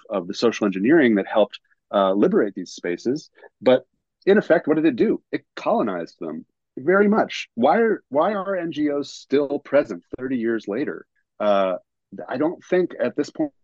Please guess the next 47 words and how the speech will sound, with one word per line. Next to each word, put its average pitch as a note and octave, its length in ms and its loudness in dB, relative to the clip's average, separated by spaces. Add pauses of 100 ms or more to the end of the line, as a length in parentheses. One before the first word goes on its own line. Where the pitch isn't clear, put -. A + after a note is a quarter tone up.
(280)
they're B2 180 2
helping C3 420 0
the A2 80 0
transition G#2+ 800 -4
period. F2 400 2
The G2+ 60 -4
transition C3 480 -2
period A#2 260 2
was G2+ 160 0
the F#2+ 100 -8
nineties F#2+ 540 -2
and G2+ 240 -6
m-, - 100 -18
maybe A#2+ 300 4
arguably A2 420 6
the G2 80 0
two - 200 -6
thousands. G2+ 640 -6 (180)
But A#2+ 160 0
now C3 240 4
that A#2 200 4
the, A2 160 2
you G#2+ 120 2
know, A2+ 100 0
the G#2 100 2
Europeanization A#2+ 840 0
process G#2 600 -4
is F#2+ 300 -6 (340)
on A2+ 180 0
its - 140 -6
path A2 560 0
or F#2+ 60 -4
wherever F#2+ 460 0
it's F2 140 -10
going, G2 380 -4 (420)
uh, G2+ 220 4
why A#2 160 -6
do G#3+ 80 2
we A3+ 80 0
still G3+ 160 -6
have A3+ 100 4
N D#3 140 2
G A#2+ 180 0
Os G3+ 260 0
in G#2+ 60 -6
all F#2 120 -8
these F2+ 140 -10